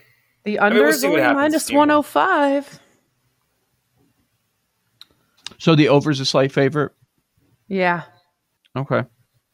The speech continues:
Speaker 1: But that
Speaker 3: Makes
Speaker 1: makes
Speaker 3: sense.
Speaker 1: sense because
Speaker 3: Colorado
Speaker 1: the Avs are
Speaker 3: favored.
Speaker 1: the, exactly. Yeah.
Speaker 3: Yep. Yep. You got it.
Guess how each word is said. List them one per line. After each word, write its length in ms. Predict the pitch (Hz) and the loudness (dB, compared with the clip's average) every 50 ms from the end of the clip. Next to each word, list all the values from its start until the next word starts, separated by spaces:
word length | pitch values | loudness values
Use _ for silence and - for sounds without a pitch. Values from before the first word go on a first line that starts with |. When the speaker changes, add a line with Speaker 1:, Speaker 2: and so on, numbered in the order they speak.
| _ _ _ _ _ _ _ _ _ _ _ _ _ _ _ _ _ - - _ _ - | _ _ _ _ _ _ _ _ _ _ _ _ _ _ _ _ _ -20 -20 _ _ -2
Speaker 1:
But 120 | 254 226 | 0 2
that 100 | 311 349 | 4 4
Speaker 3:
Makes 100 | 370 - | 4 4
Speaker 1:
makes 160 | 339 277 214 | 2 2 2
Speaker 3:
sense. 100 | 220 233 | 2 2
Speaker 1:
sense 300 | 226 220 214 233 262 - | 4 4 2 2 0 -2
because 160 | - - 247 175 175 175 | 0 2 2 4 4 6
Speaker 3:
Colorado 200 | 165 311 311 - | 6 6 4 4
Speaker 1:
the 60 | - | 4
Avs 120 | 320 359 349 - - | 4 4 4 4 2
are 160 | 220 233 208 | 2 2 2
Speaker 3:
favored. 80 | 196 180 | 2 0
Speaker 1:
the, 60 | 170 - _ _ _ _ _ _ | -4 -10 _ _ _ _ _ _
exactly. 640 | 220 202 202 220 190 170 - - - - - 165 - _ _ - - | -10 -4 -2 0 0 -2 -2 -8 -16 -20 -20 -20 -20 _ _ -18 -14
Yeah. 260 | 190 185 - - - - | -12 -12 -12 -12 -10 -6
Speaker 3:
Yep. 280 | 117 123 143 160 - _ _ _ _ _ - | -4 0 0 0 -2 _ _ _ _ _ -6
Yep. 260 | 120 139 139 - - - | -4 -4 -4 -4 -6 -10
You 120 | 123 131 | -8 -4
got 240 | 131 131 127 120 120 | -2 0 0 0 0
it. 160 | 113 - - | -2 -4 -8